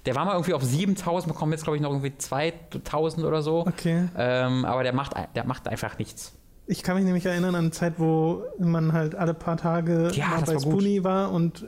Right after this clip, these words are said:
Speaker 2: immer
Speaker 1: Mhm.
Speaker 2: nur irgendwie die Logs, die Vlogs gesehen hat und sich gedacht hat, "Nee, guck ich mir jetzt nicht an."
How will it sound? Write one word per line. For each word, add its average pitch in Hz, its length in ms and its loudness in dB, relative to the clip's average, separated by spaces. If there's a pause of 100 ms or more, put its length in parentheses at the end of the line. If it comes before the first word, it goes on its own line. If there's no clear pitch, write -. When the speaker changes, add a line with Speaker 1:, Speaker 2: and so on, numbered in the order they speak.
Speaker 2:
immer - 180 2
Speaker 1:
Mhm. 165 80 4
Speaker 2:
nur 170 340 2
irgendwie 170 420 2
die 160 420 0
Logs, 180 560 -2
die 165 100 0
Vlogs 165 480 0
gesehen 160 320 0
hat 180 180 -2
und 175 100 -2
sich 156 140 -6
gedacht 165 240 -2
hat, 165 120 0
"Nee, 170 140 -2 (120)
guck 175 160 -2
ich 175 60 0
mir 175 80 2
jetzt 175 160 -4
nicht 202 160 -2
an." 196 160 0